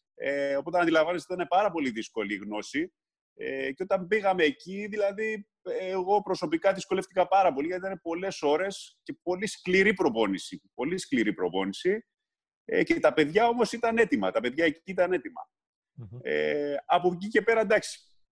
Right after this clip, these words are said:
Speaker 1: Ε, υπάρχει και μια μικρή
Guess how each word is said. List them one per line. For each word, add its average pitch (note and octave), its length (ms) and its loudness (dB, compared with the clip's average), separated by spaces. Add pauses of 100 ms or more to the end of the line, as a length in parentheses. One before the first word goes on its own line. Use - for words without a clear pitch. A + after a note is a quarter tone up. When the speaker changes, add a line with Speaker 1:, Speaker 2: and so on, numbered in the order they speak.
(680)
Speaker 1:
Ε, C#3 340 -2
υπάρχει F3+ 360 0
και E3+ 100 0
μια D#3+ 180 0
μικρή B2 500 -2